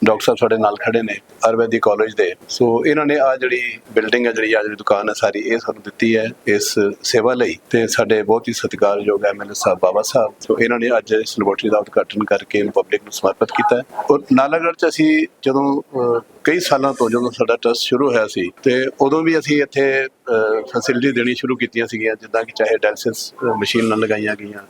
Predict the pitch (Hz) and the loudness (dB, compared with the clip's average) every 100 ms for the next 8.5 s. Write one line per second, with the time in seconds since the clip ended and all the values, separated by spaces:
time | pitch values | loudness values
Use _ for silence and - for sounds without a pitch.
0 | - 110 - 131 120 113 123 117 113 117 | -2 0 2 2 2 2 2 2 0 0
1 | 117 120 120 120 117 117 123 120 143 139 | -4 -10 -2 0 0 0 -2 0 0 0
2 | 117 123 123 117 110 104 107 107 104 - | 0 0 0 -4 0 -2 -2 -6 -4 -4
3 | 101 110 113 104 113 101 107 110 92 80 | -2 0 0 0 0 0 0 -2 -2 -8
4 | - - - - - 139 123 120 - - | -12 -12 -10 -12 -4 0 2 0 0 0
5 | 151 180 175 165 139 139 147 147 143 143 | 2 0 0 0 2 2 0 2 2 2
6 | 139 123 123 - 123 107 - 123 127 120 | 0 0 -2 -2 -2 -2 -2 -2 0 0
7 | 120 123 117 131 117 107 110 113 104 120 | 0 -2 -4 -2 0 0 0 -2 0 -2
8 | 107 - 113 107 110 | -2 0 0 2 -2